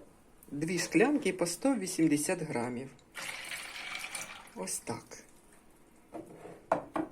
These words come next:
Закрию щас і, і перекручу. Так, це я буду робити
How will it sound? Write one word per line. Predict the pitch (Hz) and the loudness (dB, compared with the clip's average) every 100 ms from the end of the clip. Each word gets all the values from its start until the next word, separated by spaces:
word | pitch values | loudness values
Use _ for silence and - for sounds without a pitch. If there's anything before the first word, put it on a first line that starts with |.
| - - - - - - - - - - - - - | -14 -20 -20 -20 -20 -16 -16 -16 -20 -20 -20 -20 -16
Закрию | - 165 277 240 - - 165 170 240 | -4 4 6 6 4 4 6 6 4
щас | 277 - - 285 - - - - - | 2 0 4 4 4 -8 -10 -10 6
і, | 320 320 - - - - - - - - - - - - - - - - - - - - - - - - | 10 10 8 -8 -20 -20 -20 -20 -20 -20 -20 -20 -20 -20 -20 -20 -16 -14 -14 -20 -16 -16 -16 -16 -10 -4
і | 269 | 4
перекручу. | 220 196 180 156 151 - 135 - - - - - - | 6 6 6 4 4 2 -2 -4 -14 -14 -14 -14 -10
Так, | - 151 - | -2 -2 -2
це | - - 170 | -4 4 6
я | |
буду | 147 139 139 127 - - | 8 6 2 0 2 2
робити | 147 151 143 135 131 | 4 4 4 2 2